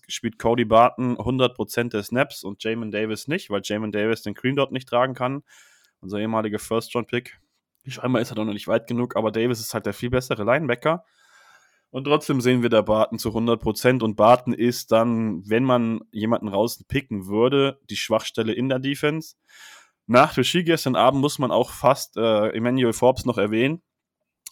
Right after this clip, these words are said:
der gestern ein sehr, sehr hartes Matchup gegen, äh, A J Brown hatte. Ich würd jetzt mal behaupten, so ein A J Brown habt ihr nicht. <laughs> Der ist ja schon einer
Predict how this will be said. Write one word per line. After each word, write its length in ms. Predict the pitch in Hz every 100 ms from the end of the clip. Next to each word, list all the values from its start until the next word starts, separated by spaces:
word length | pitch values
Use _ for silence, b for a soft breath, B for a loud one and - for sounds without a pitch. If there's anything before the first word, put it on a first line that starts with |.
| _
der 320 | 123 113 110 -
gestern 480 | 107 110 117 113 95
ein 100 | 104
sehr, 220 | 107 110
sehr 180 | 107 110
hartes 360 | 107 - -
Matchup 440 | 101 104 92 92 -
gegen, 380 | 101 101 98 98
äh, 220 | 95 92
A 20 | 104
J 240 | - 95
Brown 340 | 101 92 104 101
hatte. 320 | 85 107 123 b b b b b -
Ich 260 | - 101
würd 220 | 120 127
jetzt 260 | 127 - - 107
mal 220 | 113 120
behaupten, 640 | 113 120 131 - 127 123
so 100 | 104
ein 60 | 110
A 40 | 110
J 320 | 131 120 107
Brown 320 | 110 117 110
habt 200 | 120 -
ihr 80 | 151
nicht. 280 | 151 180 -
<laughs> 460 | - - - - -
Der 140 | -
ist 180 | - -
ja 100 | 117
schon 180 | 117 98
einer 360 | 98 110 107